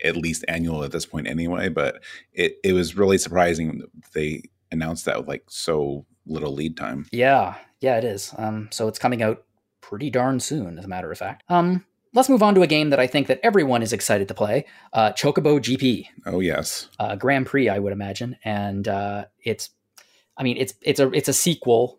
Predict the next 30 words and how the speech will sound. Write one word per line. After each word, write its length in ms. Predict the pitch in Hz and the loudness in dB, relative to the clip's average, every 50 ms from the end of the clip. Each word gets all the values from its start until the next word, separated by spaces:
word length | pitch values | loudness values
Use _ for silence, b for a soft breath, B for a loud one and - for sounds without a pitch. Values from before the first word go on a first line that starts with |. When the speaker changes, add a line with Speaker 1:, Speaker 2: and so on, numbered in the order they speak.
| _ - | _ -12
Speaker 2:
to, 380 | - - 117 110 107 104 107 110 | -6 -6 -4 -4 -4 -2 -2 0
uh, 240 | 110 110 107 107 - | 0 2 0 -2 -4
Chocobo 380 | - - 131 123 - 127 120 | 0 0 2 4 6 6 6
Racing 360 | 110 113 110 107 - 117 113 110 | 6 6 4 2 0 -2 -4 -4
for 220 | - 113 110 107 - | 0 2 2 2 2
PlayStation, 560 | - - 113 101 - - 92 95 - 107 - b b b b b b b | 2 0 0 0 0 -2 -4 -4 -6 -8 -10 b b b b b b b
uh, 120 | 104 104 - | -10 -10 -8
in 140 | 104 107 101 | -6 -6 -4
nineteen 380 | 104 110 101 - - 113 110 | -4 -6 -6 -8 -6 -4 -4
ninety-nine. 440 | 107 104 101 101 98 104 95 95 101 - | -4 -4 -4 -6 -6 -6 -8 -8 -8 -10
It's, 180 | - - - _ _ _ _ - | -12 -12 -14 _ _ _ _ -6
it's 180 | 190 - - | -6 -4 -2
Mario 380 | 151 147 156 170 180 175 160 156 | 0 2 4 4 4 4 2 2
Kart 260 | 156 - 143 151 143 | 2 2 0 2 2
with 100 | 143 - | 0 0
Final 240 | - 135 135 139 135 | 2 2 2 2 2
Fantasy 400 | - 123 113 123 120 - - 104 | 2 2 2 2 2 0 -2 -6
characters 500 | - - 98 85 87 - - 92 87 95 | -6 -4 -6 -6 -6 -8 -10 -10 -6 -6
is 140 | 98 95 - | -4 0 0
what 100 | 117 107 | 0 0
it 80 | 98 | 0
looks 280 | 101 107 - - - - | -2 -4 -4 -4 -6 -6
like 160 | 92 95 - | -6 -10 -8
at 80 | - - | -8 -8
the 60 | 101 | -8
moment, 340 | 95 90 90 95 98 98 98 | -8 -8 -8 -8 -10 -10 -8
and 140 | 101 101 | -6 -4
that's 200 | 101 110 113 - | -2 -2 -2 -2
extremely 540 | - 104 - - - 143 143 143 135 123 107 | -4 -4 -4 -2 2 4 4 6 6 4 2
exciting. 340 | 98 92 - 90 80 - - | 2 -2 -4 -4 -4 -8 -12